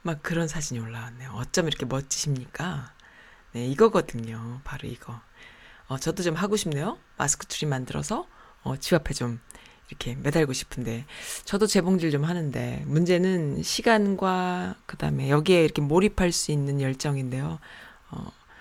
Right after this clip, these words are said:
몰입이 잘 안 돼요. 지금, 음, 준비는 돼 있는데, 저는 그런 걸 하고 싶어요. 어, 코리아 방역이라고 적어서 우리 아시안들이 조금 그 상황이 안 좋잖아요, 지금 미국에서.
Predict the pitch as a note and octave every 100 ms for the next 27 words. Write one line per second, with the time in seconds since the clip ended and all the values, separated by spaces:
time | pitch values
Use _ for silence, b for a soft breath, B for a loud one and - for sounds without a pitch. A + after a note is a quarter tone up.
0 | B B - C3+ D#3+ C#3+ D3 C3+ A2+ A#2+
1 | D3 - - - A#2+ _ - - - -
2 | D3+ C#3 C3 C3 B2 A#2+ A#2 E3 D3+ B
3 | B B F3+ F#3+ F#3 G#3 A3+ G#3+ F3+ D3
4 | - - C#3+ E3+ D#3+ - B B B B
5 | B A2+ A#2 - - - _ _ _ -
6 | B3+ B3+ A#3+ F#3 D#3 D#3 C#3+ D3 D3 D3
7 | - C#3+ C#3+ C3+ F#3+ F#3 D3 - B B
8 | - F3 A#2+ D3+ A3 G3 E3+ E3 - F3
9 | - F3 F3 E3 D#3+ E3 - - B B
10 | B - C#3 C3 D2 C#2+ - - - -
11 | - - - A#3 A3 C#3 D#3+ F3+ D3+ C3
12 | A#2+ - B2+ C3+ B2 B2 - G#3